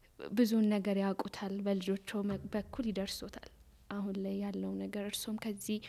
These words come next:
እ፣ ጉዳይ ጋር በተያያዘ ስለሆኑ የሚሰሩት በደንብ ያውቁታልና እኛ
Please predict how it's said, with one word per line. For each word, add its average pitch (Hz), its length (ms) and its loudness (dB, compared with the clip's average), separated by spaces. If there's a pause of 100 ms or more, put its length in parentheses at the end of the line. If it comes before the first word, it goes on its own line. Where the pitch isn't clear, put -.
(400)
እ፣ 208 120 -4 (240)
ጉዳይ 196 400 2
ጋር 190 180 0
በተያያዘ 196 520 -4
ስለሆኑ 196 400 -2 (100)
የሚሰሩት 208 680 0 (360)
በደንብ 208 380 2
ያውቁታልና 208 640 0 (680)
እኛ 226 180 8